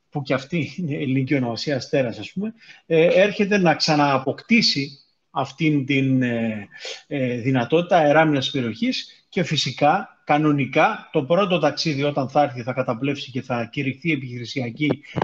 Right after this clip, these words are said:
η φρε-, η πρώτη φρεγάτα Μπελαρά, ε, που θα ονομάζεται Κίμων, θα πρέπει να το κάνει στην Κύπρο. Έτσι, αυτό δεν το συζητάμε. Πρέπει να γίνει.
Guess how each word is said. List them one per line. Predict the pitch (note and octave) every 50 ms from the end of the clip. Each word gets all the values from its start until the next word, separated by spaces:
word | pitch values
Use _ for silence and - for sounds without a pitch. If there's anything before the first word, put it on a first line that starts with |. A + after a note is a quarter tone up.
| - -
η | - B2+ B2+ B2+ A#2+ A#2 A#2
φρε-, | A2+ - - C3 D3+ D#3+
η | C#3 -
πρώτη | - - D#3+ D3+ D3
φρεγάτα | C3 - C3+ B2+ A#2+ C#3 C#3+ C3+ C3+ B2+ A#2 A#2 A#2 A2+ A#2
Μπελαρά, | C3+ C3 B2+ B2+ C3 C#3+ C#3+ C3+ B2+ A#2+ C#3 F3 - -
ε, | C#3 B2+ B2 B2+ C3 G#2+ G2 G2+ - _ _
που | _ - B2
θα | - C3
ονομάζεται | B2 B2+ C3+ D3 C#3 B2 B2 A2+
Κίμων, | - - D#3+ D#3+ F#3+ A3 A#3 A3 - - - - - _
θα | _ - C#3 C3
πρέπει | F3+ G3 F3+ F3+
να | F3 D3
το | D#3 D3
κάνει | C#3+ E3+ F3 F3
στην | D#3 - - C#3
Κύπρο. | C3+ C3+ - A2 G#2 F2+ - _ _ _ _ _ _
Έτσι, | - D3 C3+ - C#3+ C3+ C#3 C3
αυτό | C3 B2+ - - D3+ D3+ D3+
δεν | C3+ C#3+ D3
το | C3+ C3+
συζητάμε. | A2+ - A2 G#2 G2+ B2+ A#2+ B2 D3 D#3+ - - _ _ _ _ _ _
Πρέπει | - C#3+ C#3+ C3 C3+
να | C3
γίνει. | B2+ B2 C3 A2+ G2+ F#2+ F2 -